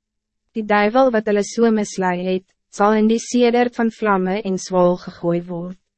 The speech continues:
Dit is waar die dier en die vals profeet ook is. Die drie sal daar dag en nacht, sonder ophou, van die pijn krul. Voor my oë het ek 'n groot,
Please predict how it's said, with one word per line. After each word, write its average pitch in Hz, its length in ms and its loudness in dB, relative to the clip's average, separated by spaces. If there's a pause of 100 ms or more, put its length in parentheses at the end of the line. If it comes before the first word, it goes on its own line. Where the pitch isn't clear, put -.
(640)
Dit 226 160 -2
is - 120 -2
waar 240 120 4
die 233 160 -2
dier 214 320 0
en 226 160 0
die 226 80 -2
vals 214 400 2
profeet 180 580 -4
ook 190 220 -2
is. 190 300 -12 (400)
Die 226 100 2
drie 220 240 4
sal 302 160 2
daar 196 240 4
dag 185 300 0 (100)
en 190 160 0
nacht, 170 380 -4 (220)
sonder 233 480 2
ophou, 190 500 -2 (260)
van 202 120 2
die 202 120 0
pijn 175 340 -2
krul. 170 440 -6 (720)
Voor 285 240 2
my 247 160 2
oë 247 220 4
het 208 180 -2
ek 226 200 -2
'n 226 160 -8
groot, 226 360 2